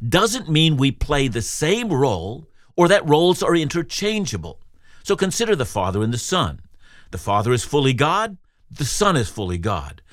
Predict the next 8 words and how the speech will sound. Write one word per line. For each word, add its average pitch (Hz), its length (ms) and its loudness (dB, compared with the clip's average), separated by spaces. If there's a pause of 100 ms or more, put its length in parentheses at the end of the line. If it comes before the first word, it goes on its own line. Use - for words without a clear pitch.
(240)
They 123 280 2
are 120 260 2
equal 208 440 2
in 120 180 -2
substance 196 840 -2
and 160 280 -2
in 143 340 -2
being. 131 480 0